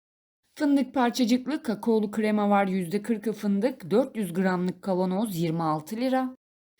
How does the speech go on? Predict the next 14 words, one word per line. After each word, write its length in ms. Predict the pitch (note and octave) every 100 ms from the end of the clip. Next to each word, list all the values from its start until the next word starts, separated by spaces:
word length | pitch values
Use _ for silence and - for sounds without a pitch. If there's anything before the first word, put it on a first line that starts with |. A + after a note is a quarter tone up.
| _
Özlem 420 | C4 B3 A3+ A#3 A3
marka 500 | A3 A3 G#3 B3+ D4+
fermente 520 | A#3+ F#3 F#3 F#3+ G3+
kangal 400 | G3+ F#3 F#3 F#3
sucuk 340 | F#3+ F3 F#3+
olacak. 440 | F#3 F#3 B3 B3 F3+
Dana 180 | F3
etinden 460 | F#3+ F#3 F#3+ F#3+ F#3+
üretilmiş. 640 | F#3+ F#3 - G3 G#3 A#3+
Kilogram 600 | - F3 D#3+ E3+ E3 G3
fiyatı 340 | G#3 B3+ B3+ B3+
yüz 260 | B3 A#3
seksen 500 | - A#3+ - B3 A#3+
lira. 300 | A#3+ A#3 A#3